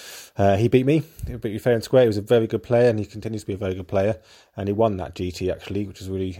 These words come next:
uh, really good for him. So well done. And, um, since then, he's now helping out with a lot of playtesting with Tom, which is really good. It's really good to have another,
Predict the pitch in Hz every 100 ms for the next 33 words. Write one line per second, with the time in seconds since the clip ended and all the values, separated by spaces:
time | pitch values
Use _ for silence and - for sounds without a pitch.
0 | - 101 92 92 95 104 - 131 110 -
1 | 101 98 104 120 _ - - _ - _
2 | _ 120 104 104 101 101 101 101 101 101
3 | 98 - - _ _ _ _ _ - -
4 | 107 - 104 98 101 101 98 95 107 98
5 | 98 95 95 - 104 98 90 - 90 92
6 | - 101 92 - 90 95 92 92 95 90
7 | - _ - _ _ - 90 90 90 92
8 | 90 87 90